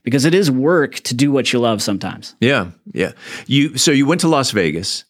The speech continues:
Speaker 2: You went through this course to be a better magi-, a magician. See, I'm a musician. I almost said mu-,
Speaker 1: <laughs>
Speaker 2: musician. Uh, you, you went to Vegas, the magician course, uh, the mind reading course. So,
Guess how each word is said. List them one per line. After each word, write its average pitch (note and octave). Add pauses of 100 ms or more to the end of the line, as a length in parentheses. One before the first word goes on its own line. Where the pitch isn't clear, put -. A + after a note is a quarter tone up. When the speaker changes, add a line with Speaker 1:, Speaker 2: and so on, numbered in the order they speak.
(120)
Speaker 2:
You G#2
went A2+
through B2+
this A2
course G2+ (560)
to A2+
be G2+
a F#2
better A2
magi-, G2+
a G2+
magician. G#2 (760)
See, - (160)
I'm A#2
a A2+
musician. G2+
I F2+
almost G#2
said G2
mu-, F#2+ (100)
Speaker 1:
<laughs> -
Speaker 2:
musician. A2+ (340)
Uh, G2+
you, B2
you G#2+
went B2
to D3+
Vegas, C#3
the -
magician A2
course, A2+ (420)
uh, F#2 (160)
the G#2+
mind A2
reading F2+
course. -
So, G2+